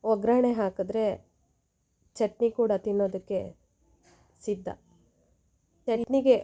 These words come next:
ಒಗ್ಗರಣೆ ಹಾಕೋದ್ರಿಂದ ತಿನ್ನೋದಕ್ಕೆ ತುಂಬ ರುಚಿಯಾಗಿರುತ್ತೆ. ಚಟ್ನಿ ಮತ್ತು ಆಲೂಗೆಡ್ಡೆ ಪಲ್ಯ ನಿಮಗೆ ಇಷ್ಟ ಆದ್ರೆ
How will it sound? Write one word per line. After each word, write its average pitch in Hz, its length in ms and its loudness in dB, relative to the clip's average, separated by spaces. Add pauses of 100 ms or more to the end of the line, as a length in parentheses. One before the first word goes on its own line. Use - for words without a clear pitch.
ಒಗ್ಗರಣೆ 233 440 2
ಹಾಕೋದ್ರಿಂದ 208 640 -2 (200)
ತಿನ್ನೋದಕ್ಕೆ 220 600 0
ತುಂಬ 202 160 -2 (260)
ರುಚಿಯಾಗಿರುತ್ತೆ. 190 760 -4 (1160)
ಚಟ್ನಿ 247 360 0 (100)
ಮತ್ತು 254 220 2 (200)
ಆಲೂಗೆಡ್ಡೆ 220 440 2 (100)
ಪಲ್ಯ 202 280 0 (160)
ನಿಮಗೆ 214 280 0 (100)
ಇಷ್ಟ - 160 -8 (160)
ಆದ್ರೆ 190 260 2